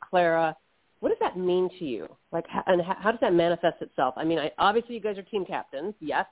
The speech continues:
and you're, um, you, you stepped onto the stage and I think took, took a, a leadership role. You're running Stellar.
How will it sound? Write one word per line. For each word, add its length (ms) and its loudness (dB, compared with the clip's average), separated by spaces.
and 180 0
you're, 320 0
um, 360 2
you, 180 -10
you 160 -12
stepped 240 0
onto 220 2
the 180 -4
stage 420 2
and 220 -6
I 180 -2
think 220 -8
took, 180 -8
took 160 -6
a, 220 2
a 60 -8
leadership 400 -4
role. 200 2
You're 180 -4
running 440 2
Stellar. 540 0